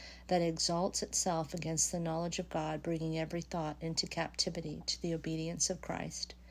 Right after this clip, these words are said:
Psalms eighty-seven, seven B, "All my springs are in you, Lord."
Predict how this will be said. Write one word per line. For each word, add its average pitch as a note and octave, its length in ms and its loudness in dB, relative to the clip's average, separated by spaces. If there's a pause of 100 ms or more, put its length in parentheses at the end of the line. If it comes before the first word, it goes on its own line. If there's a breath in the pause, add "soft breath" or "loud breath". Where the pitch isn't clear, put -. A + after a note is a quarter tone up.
(540 loud breath)
Psalms G3 360 6
eighty-seven, F3 840 6
seven D#3 540 4
B, F#3+ 460 2 (400 loud breath)
"All G3+ 360 10
my F3+ 200 4
springs F#3+ 760 2
are D#3+ 140 2
in F3 260 0
you, E3 300 0
Lord." D3+ 440 -2